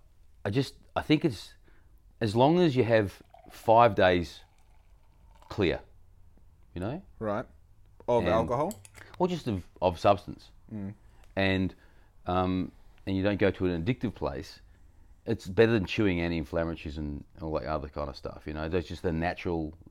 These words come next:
Speaker 1: like, like, cannabis is natural, you know? Hops, is, like, the ferment-, fermentation of, of, of stuff to make alcohol is natural. If, you know, monks have been doing it for, you know, centuries,
Speaker 2: Yeah.
Speaker 1: thousands of years.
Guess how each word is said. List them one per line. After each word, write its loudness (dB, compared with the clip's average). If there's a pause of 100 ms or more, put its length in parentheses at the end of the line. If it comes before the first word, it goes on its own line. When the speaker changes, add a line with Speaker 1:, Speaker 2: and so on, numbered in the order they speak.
(180)
Speaker 1:
like, -4 (260)
like, -10 (460)
cannabis 0
is -6
natural, -10 (760)
you -4
know? -4 (120)
Hops, 4
is, -8
like, -6 (380)
the -4
ferment-, 0
fermentation 0
of, -6
of, -2 (160)
of -2
stuff 0
to -8
make -2
alcohol -2
is -10
natural. -8 (140)
If, -10 (1120)
you -12
know, -8
monks -2
have -8
been -4
doing -6
it -14
for, -10 (200)
you -8
know, -10
centuries, -8 (120)
Speaker 2:
Yeah. -6
Speaker 1:
thousands -6
of -10
years. -12